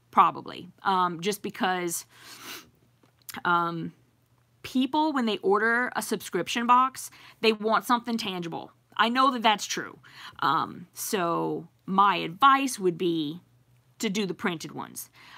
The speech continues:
Um, I prefer downloadable, but there's a, there's something to be said. Like, people don't want to, you know, yeah, people don't, <laughs> see, I told you. <laughs> That's what I'm saying.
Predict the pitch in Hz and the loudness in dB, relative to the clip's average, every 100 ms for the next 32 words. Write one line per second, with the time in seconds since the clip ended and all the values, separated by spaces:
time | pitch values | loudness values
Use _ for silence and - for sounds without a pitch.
0 | - - 160 131 - 190 196 - 196 - | -10 0 2 0 2 4 4 0 0 6
1 | 202 190 208 185 180 175 165 156 92 - | 6 6 2 2 2 0 -2 -4 -8 2
2 | 233 214 180 - _ _ - - - _ | 6 8 6 -4 _ _ -20 -20 -20 _
3 | _ - - _ - 175 214 196 185 175 | _ -20 -20 _ -12 -2 0 2 2 2
4 | 170 135 190 180 170 240 214 202 185 180 | 2 0 -4 -4 2 2 2 -4 -4 -2
5 | - 170 151 156 - - 247 240 220 214 | -2 -2 0 -2 -4 -4 -4 -2 0 0
6 | 185 196 196 190 - 208 180 170 156 151 | 0 2 2 2 -2 2 4 2 0 -6
7 | 165 _ _ _ - _ _ _ - - | -14 _ _ _ -20 _ _ _ -20 -20
8 | _ _ - 180 131 - _ _ _ _ | _ _ -10 -8 -8 -10 _ _ _ _
9 | _ _ _ _ _ _ - 165 - _ | _ _ _ _ _ _ -6 -6 -6 _
10 | _ _ - - 180 - - - - - | _ _ -8 -2 -2 -2 -4 -6 -8 -10
11 | - - - 269 277 381 - 220 - 349 | -10 -4 -2 4 6 6 2 -6 2 4
12 | 302 - 202 - - 427 - - - 415 | 4 0 -4 -4 -4 -10 -6 -8 -8 -12
13 | - - 453 - - 392 453 - - 415 | -6 -4 -4 -6 -8 -2 -4 -4 -2 -2
14 | 359 - 349 - - - 320 320 262 254 | -2 0 0 -2 -8 -8 0 2 2 4
15 | 277 220 147 | 2 2 -2